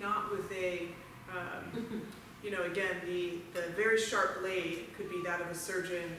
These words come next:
Speaker 1: or that of someone who's gonna cause harm. So we wanna have our sharp blade of noticing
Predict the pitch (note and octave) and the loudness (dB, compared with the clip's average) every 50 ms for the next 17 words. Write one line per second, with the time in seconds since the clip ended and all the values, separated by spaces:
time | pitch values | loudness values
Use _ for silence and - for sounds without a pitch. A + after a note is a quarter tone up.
0 | - E3 E3 E3 D#3+ D#3+ D#3+ - F3 E3+ F#3 - E3+ - - F3+ F3 E3 E3 E3 | -6 -6 -6 -4 -4 -4 -2 -2 -2 0 0 -2 -4 -4 -6 -8 -8 -8 -8 -8
1 | E3 E3+ F3 - F#3 F3 D#3+ D#3+ D#3+ - E3 D#3+ D#3+ - - - D#3 E3 E3 D#3+ | -8 -8 -10 -10 -10 -8 -8 -10 -10 -10 -10 -8 -8 -8 -8 -8 -8 -8 -10 -10
2 | - - - - - - - - - - - - - G#3 G#3 G3+ G#3 G#3 G#3 G#3 | -12 -14 -16 -16 -18 -18 -18 -18 -16 -16 -12 -2 2 4 4 4 4 2 2 0
3 | G#3 G#3+ G#3+ G#3 G3+ G3+ G3+ F#3+ G3 - - - B3+ B3 B3 - G#3 - G3+ G3+ | 0 0 -2 0 0 -2 -2 -2 -4 -4 -2 2 4 4 4 4 2 2 0 2
4 | G#3 G#3 G3+ F#3 F3+ E3 E3 D#3+ D#3 E3 E3+ E3+ F3 F3+ F#3+ A3 A3 - - - | 4 4 6 6 6 4 4 0 -2 -4 -4 -2 0 0 0 0 0 -2 -2 -4
5 | - - - | -4 -6 -10